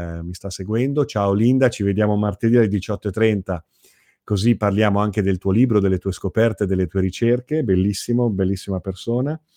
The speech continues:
Eh, faremo poi altre interviste con, eh, Rita Minelli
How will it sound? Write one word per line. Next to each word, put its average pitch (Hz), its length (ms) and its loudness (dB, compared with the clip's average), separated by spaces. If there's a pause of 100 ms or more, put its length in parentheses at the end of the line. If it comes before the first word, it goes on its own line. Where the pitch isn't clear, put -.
(540)
Eh, 120 280 8
faremo 131 480 6
poi 127 480 6
altre 117 440 2
interviste 113 760 -2
con, 107 340 -4
eh, 95 460 -2
Rita 98 240 -6
Minelli 139 680 -2